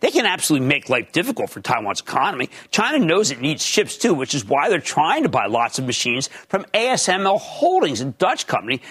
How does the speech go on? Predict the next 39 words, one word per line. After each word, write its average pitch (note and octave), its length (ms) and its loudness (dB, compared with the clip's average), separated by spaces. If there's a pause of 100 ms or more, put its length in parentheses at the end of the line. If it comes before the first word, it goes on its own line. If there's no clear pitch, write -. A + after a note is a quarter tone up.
(120)
to F#3 100 0
manufacture F#3 680 0
stuff. - 260 -2
You C#3 80 2
really C3 240 4
need B2 200 2
these A2 220 -2
things. E2 200 -8
They're, A#2 120 -2
like, A2 320 -4
big C3+ 200 0
hundred A#2 220 -4
fifty G#2+ 200 -6 (280)
million B2 320 0
dollar F#2+ 200 0
buses. - 480 -2 (360)
Uh, D3 240 2
but - 240 -2
our G3 200 2
government's B2+ 380 -2
blocking A2+ 440 -2
that E2 120 -10
transaction. G2+ 580 -6 (420)
They're B3 160 4
worried C#4 340 2
Taiwan G#3+ 440 2
will B2 80 -6
cut - 220 -6
them G2 180 -8
off. E2 120 -18 (320)
We D#4 220 2
should C4 240 2
be F3 80 2
worried C#3+ 320 2
about B2+ 260 -4
Taiwan B2 440 -2
being G#2 340 -10
cut B2+ 320 -4
off. - 300 -12